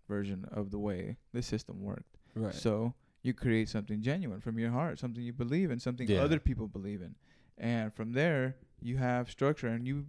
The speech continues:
Speaker 1: build what you want. Sometimes you fucking, it's like if you hit it so big with your company,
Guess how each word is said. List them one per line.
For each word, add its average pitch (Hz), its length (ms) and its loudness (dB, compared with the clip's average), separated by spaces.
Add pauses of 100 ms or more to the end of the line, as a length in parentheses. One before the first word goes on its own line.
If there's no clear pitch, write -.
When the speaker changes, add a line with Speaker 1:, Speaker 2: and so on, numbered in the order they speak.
Speaker 1:
build 160 240 4
what 156 180 2
you 151 60 0
want. 147 280 2
Sometimes 143 440 -2
you 143 220 -4
fucking, 147 520 0 (300)
it's - 200 0
like 165 240 6 (500)
if 127 180 0
you 151 580 6
hit 151 200 2
it - 160 0
so 156 260 4
big 139 320 4
with 123 160 2
your 110 80 -2
company, 117 540 -2